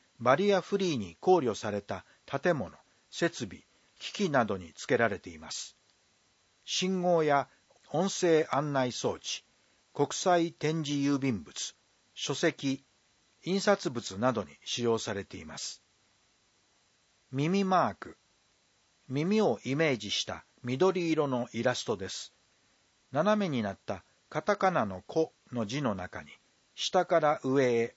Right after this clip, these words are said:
矢印が入っています。聴覚に障害があることを示し、コミュニケーション方法に配慮を求める場合などに使用されているマークです。また、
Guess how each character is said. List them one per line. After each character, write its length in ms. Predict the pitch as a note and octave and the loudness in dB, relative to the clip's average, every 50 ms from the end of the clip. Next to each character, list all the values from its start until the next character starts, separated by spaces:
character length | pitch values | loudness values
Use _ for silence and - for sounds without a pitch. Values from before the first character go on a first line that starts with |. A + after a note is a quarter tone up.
| _ _ - | _ _ -6
矢 160 | B2 B2 C3 | -2 -2 -2
印 400 | C3 G#3 G#3 F3+ D#3 - - G#2+ | 0 -2 -2 -2 -2 -2 -4 -6
が 80 | F#2+ F2+ | -6 -10
入 180 | - - A2 | -8 -10 -10
っ 40 | F2+ | -10
て 200 | - _ - - | -10 _ -20 -20
い 60 | D#2 | -20
ま 100 | D2 - - | -18 -16 -14
す。 240 | - - - - _ _ _ _ _ _ _ _ _ _ _ _ _ _ _ _ _ _ _ _ _ _ - | -14 -14 -16 -18 _ _ _ _ _ _ _ _ _ _ _ _ _ _ _ _ _ _ _ _ _ _ -2
聴 240 | - G#3+ G#3 F#3 | 4 4 4 4
覚 300 | - - B2+ A2+ - G#2 | 4 2 -2 -2 -2 -8
に 200 | F2+ F2+ E2+ - - | -10 -10 -12 -14 -10
障 300 | - - - D#3 E3+ E3 | -6 2 4 6 6 6
害 200 | E3 D#3+ D#3 D3 | 6 4 4 4
が 240 | C#3 C#3 D3+ D#3 D3 | 2 -2 -2 0 0
あ 60 | C#3+ | 0
る 80 | C3 A2 | 0 0
こ 140 | - G2 G2 | -6 -8 -6
と 120 | - G2 | -4 -6
を 120 | F2 D#2+ | -6 -6
示 380 | - - - A2 G#2 G#2 G2 - | -8 -8 -8 -6 -6 -4 -4 -4
し、 240 | - - - - _ _ _ _ _ _ _ _ _ _ _ _ | -4 -4 -6 -10 _ _ _ _ _ _ _ _ _ _ _ _
コ 140 | - C#3+ | -6 -4
ミ 100 | D3 E3+ | -2 0
ュ 80 | G3 G#3 | 0 -2
ニ 60 | G3 | -2
ケ 200 | - - F#3+ F3+ | 2 2 2 2
ー 40 | E3+ | 2
シ 120 | - - | 2 2
ョ 120 | E3 D#3+ D#3 | 2 0 0
ン 40 | A#2+ | -2
方 220 | A#2+ E3+ D#3+ C#3 | 0 0 0 0
法 240 | G#2+ A2 G2+ F#2+ F2+ | 0 -2 -6 -6 -6
に 160 | E2+ D#2+ - _ _ _ _ | -8 -14 -20 _ _ _ _
配 280 | - - G3 G3+ G3 E3+ | -6 0 2 2 2 2
慮 140 | A#2+ A#2+ G2+ | 0 0 -2
を 100 | F#2 F2+ | -2 -4
求 280 | F2 G2 G#2+ - - D#3+ | -8 -8 -6 -2 -2 0
め 140 | D#3 D3 A2 | 0 0 -4
る 120 | G2 E2 E2 E2 | -4 -8 -8 -8
場 160 | G#2 A#2 C3 | -2 0 0
合 60 | C3+ B2 B2 | 0 0 2
な 140 | A#2+ B2+ A#2+ | 0 0 0
ど 120 | G2+ F2+ | -2 -4
に 120 | D#2 - - _ _ _ _ - | -12 -12 -20 _ _ _ _ -12
使 200 | - - - C3 | -10 -4 0 2
用 140 | C3+ C3+ C3 | 2 2 2
さ 180 | - - B2 | 2 0 0
れ 100 | B2 A#2 | 0 0
て 120 | - - A2+ | -2 -4 -4
い 140 | A2 G#2+ | -4 -4
る 100 | G2+ G#2+ | -4 -4
マ 160 | G#2+ A2 G#2+ G2+ | -2 -2 -2 -2
ー 40 | F2 | -4
ク 120 | - - | -8 -18
で 100 | - - | -18 -14
す。 280 | - - - - - _ _ _ _ _ _ _ _ _ _ _ _ _ _ _ _ _ _ _ _ - | -12 -12 -12 -12 -14 _ _ _ _ _ _ _ _ _ _ _ _ _ _ _ _ _ _ _ _ -10
ま 160 | C3+ C3 C3+ | -6 -6 -2
た、 200 | - D#3 C#3 C3 | 2 2 0 0